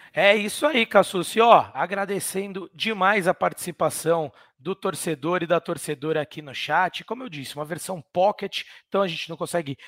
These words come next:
é, interagir tanto com vocês, mas já mando pra você, Iago, pra se tiver alguma consideração final aí sobre a partida, e já deixo o convite pra você que tá nos acompanhando na live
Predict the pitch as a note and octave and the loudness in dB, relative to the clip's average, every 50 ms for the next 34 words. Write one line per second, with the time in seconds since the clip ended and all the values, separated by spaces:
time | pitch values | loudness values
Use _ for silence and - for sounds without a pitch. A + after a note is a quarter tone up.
0 | - _ - D3 D3+ C#3+ C#3 C#3+ D3+ - - G3 G3 F#3 E3 C#3 B2+ E3 G3 - | -20 _ -2 2 4 4 4 2 0 0 2 6 8 8 6 6 4 -2 -4 -6
1 | _ _ F#3+ G3+ G#3 G3 - - - F#3 F3 E3 F#3 E3 - - E3 F3 F3+ F3 | _ _ 2 2 2 0 -6 -10 -10 -8 -4 -2 -2 -2 -2 -2 -2 -4 -2 -4
2 | - - - - - - - - - - E3 G3 G#3 G#3+ G#3+ G#3 G#3 G#3 G3+ G#3 | -6 -10 -10 -14 -20 -20 -20 -20 -12 -4 4 8 10 12 12 12 12 12 10 8
3 | G3+ E3 A3+ B3+ C4+ C4+ C4+ C4+ C4 - D4+ C4+ C#4+ D4+ - - B3+ A3+ G#3 F#3+ | 6 4 2 2 2 2 -2 -4 0 0 2 2 2 2 2 4 4 6 8 8
4 | F3 D#3+ D3 D3 - _ - E3+ F3+ F3+ F3+ F3 E3+ - - - E3+ D3 F#3 F#3 | 8 6 4 -2 -8 _ -2 0 4 4 4 4 4 2 -4 -10 -4 0 0 0
5 | F3+ D#3+ E3+ F#3 F3 - - - F#3+ F3 - - E3+ D3+ F3+ F3+ E3+ - - - | 0 0 -2 -6 -6 -6 -6 -8 -10 -8 -10 -10 -8 -6 -4 -4 -4 -4 -2 0
6 | F3 E3+ E3 - - _ - - _ _ - - - E3+ E3 D3+ D#3 E3+ F3+ E3 | 0 0 0 -2 -8 _ -20 -20 _ _ -14 -6 -6 -4 0 4 6 6 6 6
7 | D#3+ E3 E3+ E3+ D#3 - - E3+ D#3 E3+ F#3 - - G#3 G#3 - - - F#3+ F3 | 4 2 -2 -4 -8 -8 -10 -10 -6 -6 -6 -2 -2 -4 -4 -4 -8 -10 -8 -8
8 | G3 - - - - - - G3 A3+ - B3+ A#3 G3 F3 A3+ A#3 B3 - - B3 | -10 -10 -10 -16 -20 -8 -4 -4 0 2 2 2 4 4 4 4 4 0 -2 -6
9 | B3 - - B3+ B3+ A3 D3+ D3 F3+ G3+ G3+ - - F#3 - - - - - _ | -6 -2 0 0 0 0 -2 -4 -4 -4 -4 -6 -8 -8 -8 -10 -16 -20 -20 _
10 | _ F#3 F3+ F#3 F3+ E3+ E3+ E3 D#3+ D3+ D#3+ F3 - B3 - - - G#3 F3+ D#3+ | _ 6 8 10 10 10 10 8 6 6 2 0 0 -2 0 0 -2 -4 -2 -2
11 | F3+ E3 - E3 D3+ - E3 D#3+ D#3 D3+ D3 C#3+ C3+ D3+ D#3 D3+ C#3 C3+ C#3 C3+ | -6 -6 -6 -10 -4 -2 -2 -2 -2 -4 -6 -8 -2 2 4 4 6 8 8 6
12 | C3 B2+ B2 A2 A2+ A2 | 6 4 2 -4 -10 -16